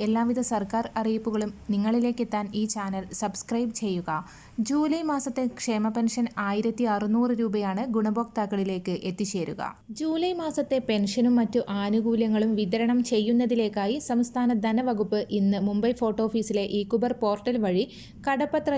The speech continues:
ലേലം നടത്തും. ഇന്ന് തുക എത്തിച്ചേരുന്ന സാഹചര്യത്തിൽ വിതരണം ഈ ആഴ്ച മുതൽ ആരംഭിക്കുന്നതാണ്. അതുപോലെ തന്നെ സംസ്ഥാനത്ത് ബയോമെട്രിക് മസ്റ്ററിംഗ് ഇപ്പോൾ പുരോഗമിച്ചു കൊണ്ടിരിക്കുകയാണ്. ഓഗസ്റ്റ് മാസം ഇരുപത്തിനാലാം തീയതി വരെ മസ്റ്ററിംഗിനുള്ള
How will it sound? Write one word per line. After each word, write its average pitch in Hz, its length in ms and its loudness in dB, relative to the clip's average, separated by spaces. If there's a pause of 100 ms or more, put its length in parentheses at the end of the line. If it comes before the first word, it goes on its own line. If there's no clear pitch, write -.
ലേലം 196 300 2
നടത്തും. 151 320 -4 (120)
ഇന്ന് 330 180 -4 (200)
തുക 240 160 4 (160)
എത്തിച്ചേരുന്ന 247 540 2 (100)
സാഹചര്യത്തിൽ 202 680 2 (140)
വിതരണം 254 380 0 (120)
ഈ - 20 0 (140)
ആഴ്ച 226 260 0
മുതൽ 196 180 0 (200)
ആരംഭിക്കുന്നതാണ്. 185 720 0 (320)
അതുപോലെ 359 420 2
തന്നെ 339 260 0
സംസ്ഥാനത്ത് 269 600 0 (120)
ബയോമെട്രിക് 262 720 0
മസ്റ്ററിംഗ് 233 420 2
ഇപ്പോൾ 214 200 2 (120)
പുരോഗമിച്ചു 214 640 2
കൊണ്ടിരിക്കുകയാണ്. 185 680 2 (120)
ഓഗസ്റ്റ് 208 360 0
മാസം 214 240 0 (120)
ഇരുപത്തിനാലാം 226 840 2
തീയതി 214 300 4
വരെ 190 180 2 (500)
മസ്റ്ററിംഗിനുള്ള 302 720 0